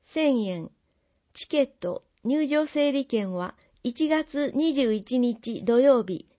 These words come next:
十時から販売、配布。問い合わせ、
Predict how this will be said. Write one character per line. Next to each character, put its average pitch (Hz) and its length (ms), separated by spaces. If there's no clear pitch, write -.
十 311 300
時 262 160
か 196 180
ら 170 180
販 247 260
売、 226 340
配 208 320
布。 196 300
問 269 220
い 294 60
合 277 120
わ 262 140
せ、 - 340